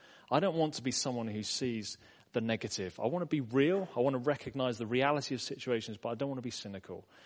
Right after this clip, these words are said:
I want to be someone of hope." And so God is doing that work in me at the moment. And so, uh, just to, just to quote, um, Carey Nieuwhof, he talks about cynicism. He says, "People don't become cynical.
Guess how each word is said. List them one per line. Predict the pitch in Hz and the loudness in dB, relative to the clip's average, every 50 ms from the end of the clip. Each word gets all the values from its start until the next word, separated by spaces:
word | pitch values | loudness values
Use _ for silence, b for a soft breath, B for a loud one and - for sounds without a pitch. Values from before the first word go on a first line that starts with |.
| B B B B - | B B B B 0
I | 113 | 0
want | 127 135 | 2 2
to | 135 | 0
be | 113 127 | -2 -2
someone | 117 - - - 147 139 131 120 | -2 -2 -2 -2 -2 -2 -2 -4
of | 117 - | -4 -6
hope." | - - 107 98 92 - - - - B B B B B B B - | -6 -6 -4 -4 -6 -8 -12 -18 -20 B B B B B B B -6
And | 117 113 | -4 -2
so | - - 127 | 0 0 0
God | 120 - 151 147 147 131 | 2 4 4 6 6 6
is | 127 110 | 4 2
doing | - - 135 131 127 127 | 2 4 4 4 4 2
that | 135 139 135 117 | 0 -2 -2 0
work | 110 117 113 107 107 107 - - - B B B B B B B | 2 4 4 4 2 0 -4 -8 -10 B B B B B B B
in | 120 117 120 117 120 | -2 0 0 0 0
me | 123 127 120 110 107 104 98 B B B B B B - | 2 2 2 2 0 -2 -4 B B B B B B -2
at | 110 107 - | -2 0 0
the | 117 113 | -2 0
moment. | 113 113 110 110 104 98 95 104 - - - - - _ B B B B B B B - | 0 0 0 0 -2 -4 -6 -8 -10 -12 -12 -12 -14 _ B B B B B B B -6
And | 127 123 | -4 0
so, | - - - 151 135 127 127 127 123 123 B B B B _ - | 0 4 6 6 8 8 8 6 4 0 B B B B _ -2
uh, | 113 113 113 - - _ | 0 0 0 -2 -4 _
just | - 185 - - - | 2 4 4 4 4
to, | - 151 135 135 - - - | 6 6 6 6 4 0 -4
just | - 160 147 - | -2 -2 -2 -2
to | - - | -4 -6
quote, | - - 170 143 139 139 - - - - | 2 6 6 6 6 6 2 -2 0 2
um, | 120 113 110 110 113 - | 2 2 0 -2 -4 -2
Carey | - 143 131 127 127 | 0 2 2 2 2
Nieuwhof, | 131 135 135 123 135 135 127 - - | 0 0 2 4 4 4 4 2 -2
he | 120 - | -6 -4
talks | - 143 143 - - | -2 -4 -4 -4 -2
about | 110 117 120 - - | 0 0 0 0 -2
cynicism. | - - 135 127 - - 131 127 | -2 -2 -2 -4 -4 -4 -4 -4
He | 117 110 | -4 -4
says, | - - 117 104 | -2 -2 -2 -2
"People | - - - 185 - - 127 | -2 -2 -2 -2 0 -2 2
don't | - 170 156 147 - - | 2 2 2 2 -2 -6
become | 147 - - - 180 175 180 170 | -8 -4 -2 -2 -2 0 -2 -2
cynical. | - - - - 110 95 85 - - 87 82 | -2 -2 -2 -2 -4 -4 -6 -8 -10 -12 -12